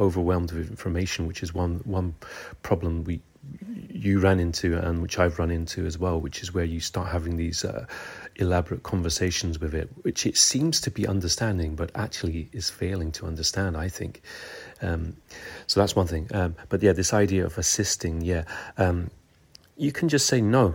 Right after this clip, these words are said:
that doesn't happen. This happens." And you put your foot down. Or if it doesn't accept something, you just, you just override it and say, um, uh, "I've already established this.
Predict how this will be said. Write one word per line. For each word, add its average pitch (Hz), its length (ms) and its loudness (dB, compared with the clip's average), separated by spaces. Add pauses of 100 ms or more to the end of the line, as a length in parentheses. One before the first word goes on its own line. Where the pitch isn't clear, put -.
(140)
that - 240 2
doesn't 95 260 6
happen. 92 520 -2
This - 200 0
happens." 76 640 -6 (140)
And 101 100 0
you 92 60 0
put - 180 -2
your 110 100 -2
foot - 220 2
down. 80 280 0 (240)
Or 92 240 8 (640)
if 113 140 6
it 101 100 2
doesn't 107 240 4
accept - 360 0
something, 90 400 0
you 104 100 -6
just, - 280 -4 (240)
you 110 100 -2
just 104 200 0
override 92 460 2
it 80 120 0
and 87 160 -2
say, 92 320 0 (180)
um, 85 300 0 (1080)
uh, 90 140 2 (140)
"I've 90 200 0
already 92 320 4
established 85 640 0
this. 85 300 0